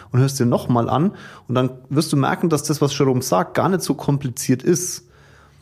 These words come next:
Es ist halt nur nicht in deinem täglichen Doing. Und wenn du es in dein tägliches Tun lässt, dann wird's auf einmal ganz einfach.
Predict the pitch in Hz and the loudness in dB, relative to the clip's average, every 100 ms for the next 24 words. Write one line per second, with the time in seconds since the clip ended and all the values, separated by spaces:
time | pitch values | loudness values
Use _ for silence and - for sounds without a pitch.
0 | - 123 160 156 139 135 151 139 135 123 | -4 -4 -2 -2 0 2 2 2 2 0
1 | 120 147 139 131 117 110 156 131 185 - | 0 -2 -2 0 0 2 2 2 0 -6
2 | - - - _ - 120 131 143 135 139 | -20 -20 -20 _ 0 2 2 0 2 0
3 | 131 147 147 139 131 - - - - 165 | 2 0 0 0 -2 -2 -10 -12 -2 2
4 | 143 123 113 - - - - - - 120 | 4 4 2 0 -4 -10 -14 -10 -2 0
5 | 131 127 135 135 135 131 123 - 185 - | 0 0 -2 -4 -2 0 0 -2 -4 -4
6 | 175 113 | -2 -4